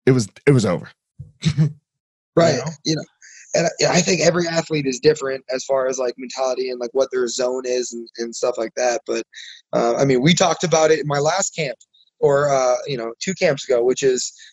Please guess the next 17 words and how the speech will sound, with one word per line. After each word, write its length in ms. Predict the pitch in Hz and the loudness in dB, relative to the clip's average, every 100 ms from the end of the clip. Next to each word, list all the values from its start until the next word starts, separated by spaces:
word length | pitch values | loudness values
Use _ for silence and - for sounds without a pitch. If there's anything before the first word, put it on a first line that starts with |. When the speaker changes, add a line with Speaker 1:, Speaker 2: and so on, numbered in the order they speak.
| _ 143 | _ -6
Speaker 2:
my 160 | 135 | -4
have 300 | 135 170 170 | -2 -4 -4
to 380 | - 175 180 170 | 2 4 4 2
sometimes 580 | - 165 170 170 170 - | -2 -2 0 0 0 -2
turns 260 | - 170 160 | -2 -2 0
into 220 | 147 131 | 0 0
a 40 | |
try. 440 | - 156 156 117 117 _ _ _ _ - | 2 0 0 -6 -10 _ _ _ _ 0
Or 80 | |
I 40 | 135 | 4
go 160 | 160 | 4
into 120 | 160 143 | 2 -2
the 80 | |
gym 360 | 143 156 160 160 | -2 0 0 -2
and 180 | 127 123 _ _ | -6 -10 _ _
I 100 | 143 151 | -2 -2
try. 400 | 151 147 120 | -2 -2 -2